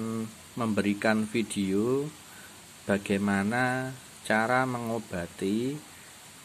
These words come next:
bibit lele terkena penyakit lepas lendir. Jadi, eh, bibit lelenya ini lendirnya lepas dan biasanya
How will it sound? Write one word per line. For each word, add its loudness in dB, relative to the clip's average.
bibit 2
lele 2
terkena 0
penyakit 0
lepas -2
lendir. 0
Jadi, 2
eh, 0
bibit 2
lelenya 2
ini 0
lendirnya 0
lepas 0
dan -2
biasanya -2